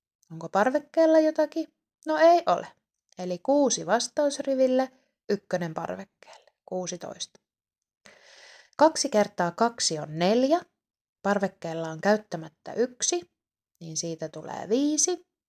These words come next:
Ja nyt me ollaan saatu nämä vihreälle alueelle kirjoitetut numerot selville. Laskimme äsken kaksikymmentä kertaa kaksituhatta kahdeksansataaneljäkymmentäkuusi.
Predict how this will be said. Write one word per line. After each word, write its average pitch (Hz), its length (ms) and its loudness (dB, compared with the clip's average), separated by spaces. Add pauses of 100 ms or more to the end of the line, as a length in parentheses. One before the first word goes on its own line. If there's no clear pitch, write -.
(300)
Ja 202 120 -8
nyt 330 280 -2
me 202 160 -4
ollaan 180 400 2
saatu 170 420 -2
nämä 156 380 -10 (440)
vihreälle 175 760 2
alueelle 156 600 -2
kirjoitetut 151 840 -8
numerot 160 460 -2
selville. - 500 -8 (1080)
Laskimme 165 520 -2
äsken 160 400 -4 (120)
kaksikymmentä 240 1080 -2
kertaa 165 680 -4 (960)
kaksituhatta 160 840 -4
kahdeksansataaneljäkymmentäkuusi. 147 2250 -8